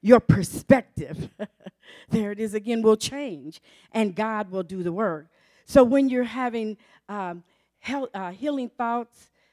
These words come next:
uh, about yourself, it frees you from the need to impress anybody. So when you're having healing and healthy thoughts, I should say,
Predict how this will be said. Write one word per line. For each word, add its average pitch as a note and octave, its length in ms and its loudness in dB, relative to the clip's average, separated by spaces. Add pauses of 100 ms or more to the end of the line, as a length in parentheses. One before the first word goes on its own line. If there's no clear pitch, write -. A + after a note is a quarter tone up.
(220)
uh, F3+ 400 -8
about A#3 380 -8
yourself, A#3+ 520 -10 (320)
it B3 140 -6
frees D#4+ 520 4
you E3 260 -10 (240)
from B3 240 2
the G#3 80 -8
need B3+ 300 2
to A#3+ 140 -12
impress A3 480 -4 (160)
anybody. F3 760 -4 (2000)
So A#3+ 240 -8
when A#3+ 240 2
you're C4 140 10
having G#3+ 420 2
healing A#3+ 540 10
and F#3 180 2 (320)
healthy A#3+ 540 4
thoughts, D3+ 360 -6
I C#3+ 100 -12
should C#3+ 260 -14
say, D3 300 -12